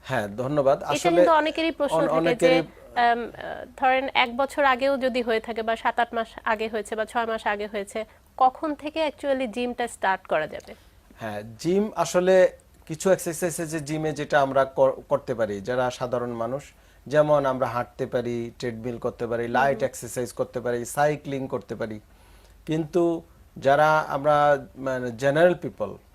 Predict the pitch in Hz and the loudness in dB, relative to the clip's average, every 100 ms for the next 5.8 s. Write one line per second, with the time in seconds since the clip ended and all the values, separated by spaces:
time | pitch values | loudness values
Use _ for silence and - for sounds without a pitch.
0 | - 127 147 165 160 165 180 156 160 - | -8 -2 0 0 -2 0 0 2 -2 -2
1 | 131 143 147 165 139 147 135 160 180 139 | 0 2 2 -2 -4 -6 -4 -4 -2 0
2 | 123 139 139 - 160 160 - 147 143 135 | 2 2 0 -6 -6 -6 -4 -2 0 0
3 | 131 156 151 135 135 131 - - 156 165 | 0 0 2 2 0 -2 -16 -4 -4 0
4 | 147 135 - 104 101 113 135 139 147 156 | 0 0 -4 -8 -6 -4 -2 2 4 4
5 | 170 - 151 - 165 185 196 | 2 2 0 0 -2 0 0